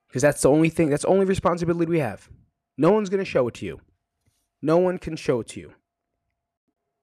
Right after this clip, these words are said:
How many times has a person said, "Look at the bright side. Look at the bright side. Look at all you have." And it's just, like, your best friend or someone fucking talking to you about, "Yo, you got this and you got that."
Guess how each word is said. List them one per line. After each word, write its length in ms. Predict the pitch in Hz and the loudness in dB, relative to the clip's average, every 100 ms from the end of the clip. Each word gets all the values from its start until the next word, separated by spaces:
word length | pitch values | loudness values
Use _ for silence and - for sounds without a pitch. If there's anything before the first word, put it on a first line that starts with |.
| _ _ _ _ _ _ _ _ | _ _ _ _ _ _ _ _
How 180 | 156 175 | 0 2
many 160 | 202 | 0
times 360 | - 156 156 135 | -4 -4 -4 -4
has 80 | 127 | -6
a 60 | |
person 440 | - 135 123 - 117 | -4 -4 -4 -8 -6
said, 300 | 131 113 110 _ _ - | -4 -4 -6 _ _ -2
"Look 140 | 226 | 0
at 80 | 202 | 0
the 60 | |
bright 240 | 175 185 - | 2 2 0
side. 320 | 135 104 101 _ _ _ _ _ | -4 -6 -10 _ _ _ _ _
Look 140 | 208 240 | -4 -4
at 60 | |
the 60 | - | -2
bright 260 | 185 185 - | -2 -2 -4
side. 340 | 131 98 - _ | -12 -12 -16 _
Look 140 | 214 | -2
at 80 | 226 | 2
all 80 | 214 | 2
you 120 | 190 | 0
have." 280 | 175 151 110 | -2 -6 -8
And 100 | 123 | -8
it's 120 | - | -6
just, 120 | - | -4
like, 100 | 143 | -4
your 100 | 123 | -4
best 300 | 110 139 139 | -2 -2 -2
friend 260 | - 127 101 | -4 -4 -4
or 40 | |
someone 360 | 92 - 139 127 | -8 -4 -2 -2
fucking 260 | - 127 123 | -6 -8 -2
talking 300 | 127 120 117 | -2 -2 -8
to 120 | 107 | -10
you 120 | 98 - _ _ | -12 -14 _ _
about, 220 | - 117 - | -8 -6 -4
"Yo, 140 | 170 | -4
you 120 | 170 | -2
got 180 | 165 139 | -2 0
this 200 | 196 - | 0 0
and 80 | 165 | -2
you 40 | |
got 200 | 160 151 | -2 0
that." 200 | 180 - | -2 -2